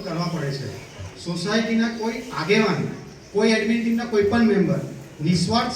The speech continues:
સેવા કરતો હોય તો પણ એ કડવા ઘૂંટ કેટલી વાર પીવા પડે છે. કદીક નાની ભૂલ થઈ હોય તો પણ તેવા વ્યક્તિ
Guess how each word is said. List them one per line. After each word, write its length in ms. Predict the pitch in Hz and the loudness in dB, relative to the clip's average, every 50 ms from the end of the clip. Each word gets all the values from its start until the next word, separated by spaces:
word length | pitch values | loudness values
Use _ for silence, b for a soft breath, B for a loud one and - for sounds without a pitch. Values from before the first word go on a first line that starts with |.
| - | 0
સેવા 260 | 208 202 208 226 233 202 196 | 2 4 4 4 2 0 -2
કરતો 260 | 185 180 - - 247 247 220 180 | -2 -2 0 0 0 2 2 2
હોય 180 | 165 - 135 135 - - - - - - - - - - - | 2 0 0 -2 -4 -8 -12 -14 -16 -16 -18 -20 -20 -12 -2
તો 140 | - 202 202 202 | 2 4 4 4
પણ 140 | 214 240 240 | 4 2 0
એ 100 | 240 247 254 - | -2 -4 -6 -6
કડવા 320 | - 202 202 208 220 220 220 - - | -6 -6 -4 -2 -2 -2 -2 0 2
ઘૂંટ 220 | 190 233 233 - - - - - | 2 2 2 2 0 -4 -4 -2
કેટલી 420 | 208 202 202 202 202 220 233 254 240 | -2 -2 -2 0 0 0 2 2 2
વાર 140 | 226 233 226 202 | 2 0 0 0
પીવા 200 | 196 190 185 180 151 | -2 -2 -2 0 0
પડે 160 | 143 135 135 131 127 | -2 -4 -4 -6 -6
છે. 80 | 151 185 202 - - - - - - - - - - - - | -6 -8 -8 -10 -12 -14 -18 -18 -20 -20 -20 -20 -12 -6 -2
કદીક 240 | 185 185 233 - - 185 | 0 0 0 0 0 0
નાની 340 | 180 170 175 214 226 - - - | 0 2 2 2 2 2 2 2
ભૂલ 180 | 196 214 208 - - - | 2 2 2 0 -2 -2
થઈ 160 | 165 196 - - 190 | -2 0 2 2 2
હોય 160 | 185 165 165 165 - - - | 2 0 0 -2 -6 -6 -6
તો 80 | 208 202 - - | -6 -6 -4 -6
પણ 180 | 247 262 - - | -6 -4 -2 -2
તેવા 240 | 196 202 220 233 220 214 | 0 0 0 0 0 -2
વ્યક્તિ 240 | 202 - - 233 | -4 -6 -8 -10